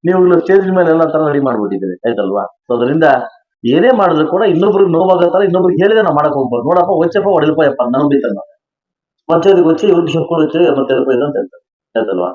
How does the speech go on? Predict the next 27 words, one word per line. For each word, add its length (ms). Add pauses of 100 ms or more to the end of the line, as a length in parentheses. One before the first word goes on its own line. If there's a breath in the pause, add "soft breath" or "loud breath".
(380)
So 120
ಆ 40
ತರ 100
ನಾವೆಲ್ಲ 300
ಮಾಡಕ್ 340
ಹೋಗ್ಬಾರ್ದು. 480
ಇದು 480 (240)
ನಾನು 120
ಎಮ್ 140
ಎಲ್ 120
ಎ 20
ಆಗಿದ 140
ತಕ್ಷಣ 300
ಫಸ್ಟ್ 320 (480)
ನಾನು 140
ಗುದ್ದಿ, 280
ಗುದ್ದಿ 400
ಪೂಜೆ 260
ಮಾಡಿದ್ದು. 300 (680)
ನಾನು 400
ನಮ್ಮ 140
ಇಲ್ಲಿ 220
ಹೋಗಿ 140
ಹೇಳಿದ್ರೆ 540 (320)
ಒಂದು 260
ವರ್ಷ 240
ಒಳಗಡೆ 500